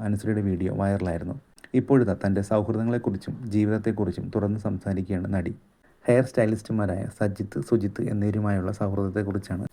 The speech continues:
അനുശ്രീ സംസാരിക്കുന്നത്. സങ്കടവും സന്തോഷവും ഇൻസെക്യൂരിറ്റികളും പ്ലാനുകളും എല്ലാം സജിത്തിനോടും സുജിത്തിനോടും പറയാറുണ്ട്. ആ ലോൺ എടുക്കണോ, ഗോൾഡ് പണയം വെക്കണോ, കിഡ്നി കൊടുക്കണോ തുടങ്ങി എല്ലാം ഇരുവരോടും സംസാരിക്കാറുണ്ടെന്നും അനുശ്രീ ചിരിയോടെ പറഞ്ഞു.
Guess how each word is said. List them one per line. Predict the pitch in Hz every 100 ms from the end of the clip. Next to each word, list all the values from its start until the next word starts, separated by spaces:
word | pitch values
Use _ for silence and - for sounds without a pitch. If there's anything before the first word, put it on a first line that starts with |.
| _
അനുശ്രീ | 107 104 - -
സംസാരിക്കുന്നത്. | 110 101 101 92 95 90 90 - _ _ _ _ _ -
സങ്കടവും | - 127 127 127 143
സന്തോഷവും | 131 101 98 95 95 85
ഇൻസെക്യൂരിറ്റികളും | 113 113 113 - 95 95 92 98
പ്ലാനുകളും | 104 98 95 98 101 -
എല്ലാം | 101 92 104
സജിത്തിനോടും | 101 95 - 101 95 101
സുജിത്തിനോടും | 107 101 98 95 101
പറയാറുണ്ട്. | 107 98 98 90 85 - _ _ - _ -
ആ | 110
ലോൺ | 120 113 131
എടുക്കണോ, | 107 - 90 82 - _ _
ഗോൾഡ് | - 104 104
പണയം | 113 104 98 104
വെക്കണോ, | 98 95 82 80 - - _ -
കിഡ്നി | 117 127 123
കൊടുക്കണോ | 107 95 98 92
തുടങ്ങി | 101 95 95 -
എല്ലാം | 110 101 101 -
ഇരുവരോടും | 123 104 101 98 98
സംസാരിക്കാറുണ്ടെന്നും | 101 98 - 95 98 101 92 87 92 117
അനുശ്രീ | 98 101 -
ചിരിയോടെ | - 104 101 101 104
പറഞ്ഞു. | 98 80